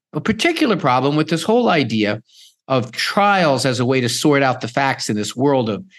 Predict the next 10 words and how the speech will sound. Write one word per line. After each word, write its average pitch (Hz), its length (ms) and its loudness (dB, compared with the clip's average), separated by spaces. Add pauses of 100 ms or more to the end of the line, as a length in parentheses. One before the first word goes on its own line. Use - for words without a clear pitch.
everybody 151 480 2
choose 123 320 -2
your 123 160 2
own 143 160 2
facts - 440 -8
that - 120 -8
we 107 100 -2
live 113 200 0
in 90 100 -6
today. 92 300 -14